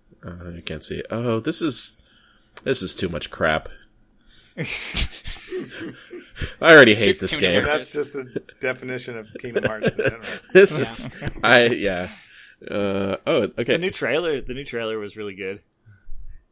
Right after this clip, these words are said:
Speaker 4: Yeah, I
Speaker 2: I
Speaker 4: saw
Speaker 2: re-,
Speaker 4: it.
Speaker 2: I gotta say, I really, I've really grown to like that, that new Utada song. I just, I don't know, it's just very smooth.
Speaker 1: I've
Speaker 2: It's
Speaker 1: really,
Speaker 2: very
Speaker 1: uh, really grown to hate everything about this franchise.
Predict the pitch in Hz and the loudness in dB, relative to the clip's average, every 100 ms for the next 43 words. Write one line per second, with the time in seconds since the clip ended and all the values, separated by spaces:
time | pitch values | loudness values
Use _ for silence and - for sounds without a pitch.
0 | _ _ 143 117 113 143 185 - 156 185 | _ _ -6 -6 -4 -4 -4 -2 -2 0
1 | 156 180 120 127 156 170 170 165 160 - | 0 0 -2 -2 -4 -4 -6 -8 -10 -10
2 | 127 123 113 151 151 120 113 120 123 120 | -8 -6 -4 -4 -4 -6 -8 -6 -6 -10
3 | 113 110 - 113 110 110 104 98 - _ | -14 -18 -12 -10 -8 -8 -8 -8 -12 _
4 | _ - 104 120 113 104 - 107 101 95 | _ -14 -12 -10 -12 -12 -8 -8 -8 -10
5 | 104 92 95 - _ _ _ _ _ _ | -12 -12 -14 -20 _ _ _ _ _ _
6 | _ _ _ _ _ _ _ _ 113 - | _ _ _ _ _ _ _ _ -20 -18
7 | - - - - 131 160 107 95 104 101 | -20 -20 -18 -6 -6 -6 -10 -12 -16 -12
8 | 123 113 - - 117 101 92 92 - 135 | -10 -8 -10 -12 -12 -12 -12 -14 -10 -8
9 | 101 92 92 95 87 87 87 82 85 90 | -8 -6 -2 0 0 -2 -4 -4 -6 -8
10 | 147 98 - 82 87 82 82 85 87 85 | -4 -4 -4 -6 -6 -6 -4 -4 -4 -6
11 | 90 90 82 80 78 - 82 78 82 80 | -8 -10 -10 -10 -12 -10 -10 -12 -12 -10
12 | - | -10